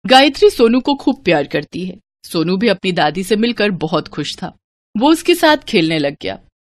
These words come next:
तभी मालती सोनू को आवाज लगाती है, "सोनू बेटा, जल्दी से बाहर आओ, तुमने आकर कुछ भी नहीं खाया। मैंने तुम्हारे लिए पूड़ी छोले बनाए हैं, तुम्हें पसंद है ना? आओ खा लो।" "जा बेटा, तू खाना खा ले, फिर हम बाद में खूब खेलेंगे।"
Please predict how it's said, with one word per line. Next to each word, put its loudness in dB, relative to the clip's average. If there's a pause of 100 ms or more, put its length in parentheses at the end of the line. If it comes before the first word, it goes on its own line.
(100)
तभी 8
मालती 4
सोनू 2
को 0
आवाज 2
लगाती -2
है, -6 (460)
"सोनू 6
बेटा, 6
जल्दी 4
से 0
बाहर 6
आओ, 8
तुमने 2
आकर 6
कुछ 0
भी 6
नहीं 4
खाया। 2 (140)
मैंने 6
तुम्हारे 6
लिए 8
पूड़ी 6
छोले 4
बनाए 4
हैं, -4 (160)
तुम्हें 2
पसंद 4
है 6
ना? 4 (160)
आओ 8
खा 4
लो।" 2 (400)
"जा 4
बेटा, -4
तू -8
खाना -4
खा -6
ले, -2 (380)
फिर 4
हम 0
बाद 4
में 0
खूब -2
खेलेंगे।" -4